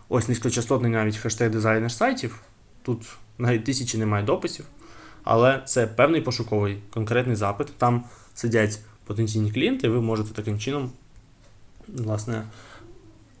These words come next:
максимальну цільову аудиторію собі збирати, поки більшість конкурентів ставить популярні хештеги,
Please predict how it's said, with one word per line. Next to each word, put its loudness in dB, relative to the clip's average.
максимальну 6
цільову 2
аудиторію 0
собі 0
збирати, 0
поки 4
більшість 2
конкурентів 2
ставить 4
популярні 4
хештеги, 0